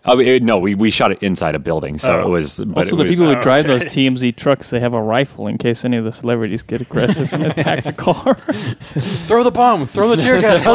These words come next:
Speaker 4: bomb.
Speaker 1: the bomb.
Speaker 2: In case Snooki comes out. And <laughs>
Speaker 1: She's not a celebrity. <laughs>
Speaker 3: Keira Knightley is charging. <laughs>
Speaker 4: Um, well,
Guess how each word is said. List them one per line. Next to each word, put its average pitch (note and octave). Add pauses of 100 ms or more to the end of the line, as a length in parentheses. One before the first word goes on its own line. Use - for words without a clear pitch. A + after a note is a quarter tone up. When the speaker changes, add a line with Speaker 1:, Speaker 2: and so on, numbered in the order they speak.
(120)
Speaker 4:
bomb. F3+
Speaker 1:
the - (100)
bomb. D3+
Speaker 2:
In C3+
case C#3+
Snooki B2+
comes A#2+
out. A2
And - (460)
<laughs> -
Speaker 1:
She's D#2+
not C#2
a -
celebrity. -
<laughs> - (460)
Speaker 3:
Keira A#3
Knightley A3
is D3+ (100)
charging. E3 (280)
<laughs> - (1700)
Speaker 4:
Um, D#3 (540)
well, F3